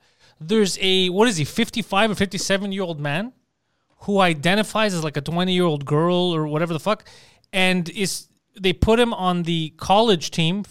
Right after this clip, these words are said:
or the, yeah, the, the college team with these girls. And you have to see this photo, Mike. He is destroying these little kids.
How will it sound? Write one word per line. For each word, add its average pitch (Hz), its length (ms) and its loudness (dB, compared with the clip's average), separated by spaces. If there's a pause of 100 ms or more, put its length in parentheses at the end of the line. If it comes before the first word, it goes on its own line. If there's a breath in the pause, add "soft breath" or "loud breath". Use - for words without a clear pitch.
(120)
or 160 160 0
the, 143 220 0
yeah, 160 160 0
the, 131 180 -4
the 135 60 -6
college 180 340 -2
team 156 240 -2
with 143 140 -4
these 135 160 -4
girls. 160 340 -8 (480 soft breath)
And 190 320 0
you 185 100 0
have 226 160 2
to - 80 -12
see 262 140 -2
this 226 180 0
photo, 214 260 2
Mike. 156 260 -2 (180 loud breath)
He 220 180 2
is 170 140 2
destroying 190 1080 2 (200)
these 170 180 -2
little 190 160 4
kids. 170 320 -4